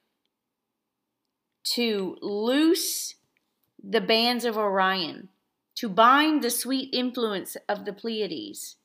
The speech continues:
to bring out the Mazzaroth, to know the ordinances of heaven, and set the dominion in the earth.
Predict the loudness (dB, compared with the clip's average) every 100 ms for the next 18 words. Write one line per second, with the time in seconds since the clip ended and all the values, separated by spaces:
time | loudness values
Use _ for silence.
0 | _ _ _ _ _ -8 -8 -2 2 4
1 | 4 4 4 4 2 -2 2 2 2 0
2 | -2 -2 -4 -10 _ _ _ _ _ _
3 | _ _ _ _ _ _ _ _ _ _
4 | -20 _ _ _ -4 2 2 4 6 8
5 | 8 6 6 2 -6 -8 -6 2 2 4
6 | 2 2 0 -6 -6 -4 -6 -4 -6 -4
7 | -6 -6 _ _ _ _ _ _ _ _
8 | _ _ _ _ -8 -4 -4 0 -2 -2
9 | -6 -4 -2 -2 0 0 0 0 0 0
10 | -2 -6 -12 _ 2 4 6 6 6 6
11 | 4 2 -8 -16